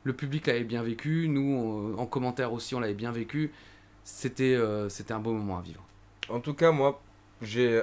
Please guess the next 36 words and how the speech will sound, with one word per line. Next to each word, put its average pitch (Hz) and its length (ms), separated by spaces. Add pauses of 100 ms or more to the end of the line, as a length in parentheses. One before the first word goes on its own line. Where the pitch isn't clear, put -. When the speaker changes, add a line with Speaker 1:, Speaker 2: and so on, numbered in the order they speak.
Speaker 2:
attendu 127 380
Sting 139 340
toute 156 220
ma 123 100
vie, 101 240
<laughs> - 60
j'ai 131 180
envie 127 300
de 117 40
dire, 123 300
à 117 40
la 117 100
W 117 340
W 117 300
E, 110 100
parce - 180
que - 60
ça 110 140
faisait 104 160
vraiment 107 220
partie 104 280
de 113 60
mes 101 160
idoles 104 240
de 98 100
jeunesse, 101 480 (680)
et 139 80
j'ai 131 120
pas 131 180
eu 120 80
ce - 80
que 113 80
je 101 80
voulais 98 220
au 98 100
final. 62 300